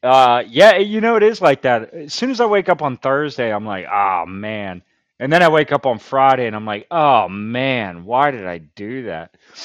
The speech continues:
But, uh, yeah, it'll be all right. Um, you know, I'm reading a book, actually. It's called The World History of Warfare. And, uh, it's pretty good. It's by, um,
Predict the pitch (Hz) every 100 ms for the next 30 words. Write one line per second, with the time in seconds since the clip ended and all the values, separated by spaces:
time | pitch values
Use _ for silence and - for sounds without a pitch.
0 | - - - 151 147 139 127 117 107 _
1 | _ _ _ 208 190 151 107 87 78 73
2 | - _ _ _ _ - 143 143 131 117
3 | 110 - _ 165 196 202 160 170 180 220
4 | 185 120 135 170 - 123 120 - 113 -
5 | 151 123 101 120 123 120 123 - 131 92
6 | 82 87 110 120 156 151 156 _ _ _
7 | _ _ _ _ _ - 120 120 113 110
8 | 107 98 98 - 120 - 160 147 151 110
9 | - - 131 123 117 113 101 98 95 92